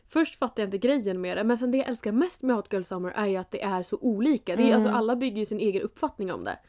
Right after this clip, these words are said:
Speaker 2: Ja, och jag tycker att bara för det heter Hot Girl Summer så är det ju inte bara för singeltjejer. Eh, det
Speaker 1: Mm.
Speaker 2: är, det är för alla möjliga typer av gubbar, för gubbar, gummor och, eh,
Speaker 1: <laughs>
Speaker 2: icke-binära.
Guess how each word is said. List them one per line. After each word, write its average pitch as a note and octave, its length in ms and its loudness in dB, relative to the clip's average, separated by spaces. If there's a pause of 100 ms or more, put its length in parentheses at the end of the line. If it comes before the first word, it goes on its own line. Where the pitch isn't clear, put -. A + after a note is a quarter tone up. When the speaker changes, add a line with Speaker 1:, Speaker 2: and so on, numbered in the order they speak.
(200)
Speaker 2:
Ja, G#3 420 6
och G#3 100 2
jag F#3+ 360 2
tycker G#3 440 -2
att - 520 -2
bara F#3+ 280 4
för G3+ 120 -4
det F#3+ 100 -4
heter F#3 720 -4
Hot - 320 -8
Girl E3+ 200 -2
Summer F3 520 -2
så - 140 -4
är D3+ 140 0
det E3+ 80 -4
ju F3 40 -2
inte E3 180 -8
bara D#3 500 2
för D#3 360 0
singeltjejer. F3 1000 2 (600)
Eh, F3+ 440 4
det F3 300 4
Speaker 1:
Mm. E3 320 6
Speaker 2:
är, E3 160 -2 (440)
det E3+ 240 -2
är D#3+ 180 4
för F3 380 6
alla F3 240 4
möjliga E3+ 400 0
typer F3+ 360 -2
av D#3+ 180 0 (120)
gubbar, D#3 460 2 (200)
för F#3+ 140 -2
gubbar, G3+ 480 4
gummor F3+ 640 2
och, E3+ 320 0
eh, E3 260 4 (240)
Speaker 1:
<laughs> D4 240 -4
Speaker 2:
icke-binära. F3 720 4